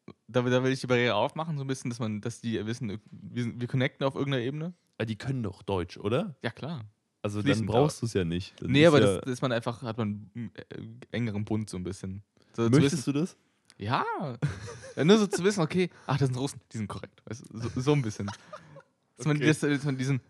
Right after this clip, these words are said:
Speaker 1: ach, wir sind eine Familie Stempel drauf bekommt.
Speaker 2: Ja,
Speaker 1: Weißt du,
Speaker 2: ja,
Speaker 1: das
Speaker 2: okay,
Speaker 1: zack.
Speaker 2: okay, okay, okay, alles klar. Dass du, ja, okay, dass du one of the gang bist einfach.
Speaker 1: Genau, das,
Speaker 2: Alles klar.
Speaker 1: ähm,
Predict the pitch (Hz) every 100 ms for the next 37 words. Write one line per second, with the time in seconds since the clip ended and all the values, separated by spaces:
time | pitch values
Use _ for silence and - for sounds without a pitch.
0 | - 156 120 147 123 123 143 135 120 -
1 | 95 104 - 101 - - 90 92 113 120
2 | 95 120 117 107 90 - 110 - 87 64
3 | - - - - - - - - 82 -
4 | - _ 113 - 110 78 95 92 101 98
5 | - 98 104 92 98 101 98 104 98 -
6 | 98 101 104 139 127 104 95 92 90 92
7 | 90 - 87 101 101 101 98 101